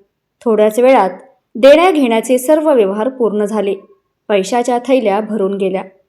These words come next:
श्री संतोषी मातेची स्तुती करून त्यानं रात्री दुकान बंद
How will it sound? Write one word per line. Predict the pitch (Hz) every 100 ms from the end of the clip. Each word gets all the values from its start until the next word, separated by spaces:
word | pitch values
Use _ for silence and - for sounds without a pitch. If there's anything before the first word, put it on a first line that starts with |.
| _ _ _ -
श्री | 349 392
संतोषी | 359 285 277 277 311
मातेची | 262 214 208 208 240
स्तुती | 247 240 233
करून | 226 277 208 190
त्यानं | - _ _ 214 208 214
रात्री | 214 247 233 220
दुकान | 202 196 202 254
बंद | 190 190